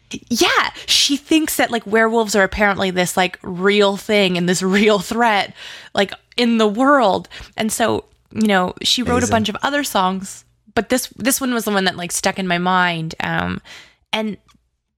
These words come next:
Speaker 1: they're hilarious. Like, I genuinely, and not just because she's my friend, think that, like, she's on the same level as, like, Jonathan Coulton, like, Paul and Storm. Like, she's so talented. So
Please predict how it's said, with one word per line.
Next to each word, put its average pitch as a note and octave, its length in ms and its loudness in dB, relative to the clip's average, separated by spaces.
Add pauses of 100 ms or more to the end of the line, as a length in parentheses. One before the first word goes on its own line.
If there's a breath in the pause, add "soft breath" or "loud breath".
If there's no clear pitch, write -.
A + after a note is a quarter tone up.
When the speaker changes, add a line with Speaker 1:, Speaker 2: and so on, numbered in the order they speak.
(100)
Speaker 1:
they're A#3 100 2
hilarious. A3+ 1200 -2
Like, - 320 -4
I G#3 100 -2
genuinely, G#3+ 1000 0 (120)
and A3 160 2
not A3+ 160 2
just A#3+ 160 -12
because A3 240 -2
she's F#3+ 120 -4
my F#3 120 0
friend, E3 480 -4
think F#3 240 -4
that, - 120 -4
like, F3 140 0
she's F#3 340 -4
on F3 140 0
the F3 80 -2
same F3+ 240 -2
level F3 260 0
as, E3+ 200 -2
like, E3 380 0 (800 soft breath)
Jonathan F#3+ 340 0
Coulton, E3+ 600 -2
like, E3 180 -2
Paul F3+ 260 -2
and F3 160 0
Storm. F3+ 380 0
Like, E3+ 160 -4
she's - 240 -2
so F3+ 220 2
talented. E3+ 760 -4 (120)
So - 280 -4